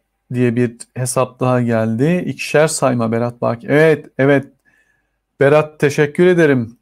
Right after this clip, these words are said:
Sayılar ikişerli örüntüyle devam ediyor. Ahmet Tuğra da C dedi. One, three, five,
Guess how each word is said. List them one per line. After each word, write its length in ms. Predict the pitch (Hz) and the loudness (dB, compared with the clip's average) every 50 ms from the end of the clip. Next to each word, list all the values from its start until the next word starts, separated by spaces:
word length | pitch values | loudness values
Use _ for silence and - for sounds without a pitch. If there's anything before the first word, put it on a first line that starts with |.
| _ _ _ _ _ - _ _ _ _ _ _ _ _ _ _ | _ _ _ _ _ -20 _ _ _ _ _ _ _ _ _ _
Sayılar 680 | - - - 147 139 143 143 147 160 175 190 190 190 - _ - | -10 -4 0 2 2 4 4 6 6 6 6 4 -2 -12 _ -10
ikişerli 760 | 147 135 143 - 156 139 - - 165 160 165 165 180 196 202 | -10 -10 -8 -10 -10 -8 -2 0 2 2 2 2 2 0 0
örüntüyle 880 | - 170 160 160 165 170 175 170 170 - 202 202 190 196 185 - - _ - | 0 0 0 0 2 2 0 0 0 0 0 2 2 2 0 -2 -6 _ 0
devam 340 | 147 143 135 131 127 123 123 | 2 4 4 4 4 2 0
ediyor. 500 | 120 113 113 117 113 107 113 113 - - _ _ _ _ _ _ _ _ _ _ - | -2 -2 -2 -2 -4 -4 -4 -8 -12 -20 _ _ _ _ _ _ _ _ _ _ -4
Ahmet 380 | - 127 131 139 143 147 147 147 | -2 0 0 0 -2 -4 -4 -4
Tuğra 340 | - 143 139 143 147 151 143 | -4 -2 0 2 0 0 0
da 140 | 143 131 117 | -2 -2 -2
C 280 | 123 123 117 113 110 | -2 -2 -2 0 -2
dedi. 440 | 113 110 113 143 180 190 185 - - _ _ _ _ _ _ _ _ _ _ - | -2 0 0 0 0 0 -4 -8 -20 _ _ _ _ _ _ _ _ _ _ 0
One, 460 | 147 165 175 180 190 196 208 226 226 220 - - - _ _ _ _ | 2 4 6 6 6 6 6 4 2 0 -4 -14 -20 _ _ _ _
three, 640 | - - - 190 202 214 220 220 220 226 226 220 220 226 - _ _ _ _ _ _ _ _ _ _ | -16 -6 0 2 4 6 6 6 6 4 2 0 -4 -12 -20 _ _ _ _ _ _ _ _ _ _
five, 760 | - - - 160 160 165 170 180 185 196 214 226 233 233 | -16 -4 2 6 6 8 8 8 8 8 6 6 4 2